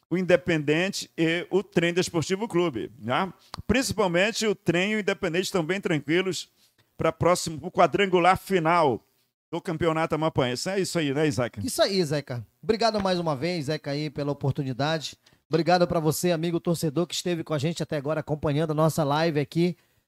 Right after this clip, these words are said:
Speaker 2: Se inscreve aí no nosso canal. Bateu três mil inscritos, nós iremos sortear uma bola do Amapazão Sicredi Série A dois mil e vinte e quatro. E dizer pro amigo torcedor também que nós iremos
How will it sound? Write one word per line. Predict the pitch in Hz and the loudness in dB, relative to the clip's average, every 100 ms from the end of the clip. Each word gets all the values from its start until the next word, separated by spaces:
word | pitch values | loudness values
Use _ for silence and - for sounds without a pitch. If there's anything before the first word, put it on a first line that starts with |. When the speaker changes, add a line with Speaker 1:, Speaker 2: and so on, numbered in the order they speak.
| _ - | _ -2
Speaker 2:
Se | 247 | 0
inscreve | - 208 240 220 | 2 2 2 4
aí | 214 | 4
no | 208 | 4
nosso | 214 - | 4 2
canal. | 233 208 214 240 233 - _ _ | -2 0 4 4 4 -4 _ _
Bateu | 269 262 262 269 294 | 2 2 4 2 4
três | 247 247 | 4 4
mil | 226 233 247 | 6 4 4
inscritos, | - 233 247 247 226 | 2 -2 -2 0 2
nós | 226 | 2
iremos | 220 214 208 | 2 0 2
sortear | 220 214 240 208 175 190 _ - _ 175 | 4 4 4 2 0 -4 _ -20 _ -4
uma | 196 240 | -2 4
bola | 180 196 196 | 6 6 6
do | |
Amapazão | 190 190 - 185 175 190 | 2 2 0 -2 0 -2
Sicredi | 190 - 170 185 139 139 - _ _ _ _ _ | -4 0 2 2 0 -8 -12 _ _ _ _ _
Série | - 185 170 | 0 2 2
A | 170 | 0
dois | 170 170 | 2 0
mil | 151 170 | 2 0
e | |
vinte | 151 170 | 0 -4
e | - | -4
quatro. | 147 131 120 139 | -2 -2 -4 0
E | 165 226 | 0 2
dizer | 247 180 196 214 | 0 2 2 2
pro | 202 | 2
amigo | 190 185 | 2 2
torcedor | 185 196 - 185 180 | 4 2 4 0 0
também | 196 170 175 | 0 -4 -4
que | 170 | -2
nós | 170 | 0
iremos | 170 165 175 160 | 0 0 0 -4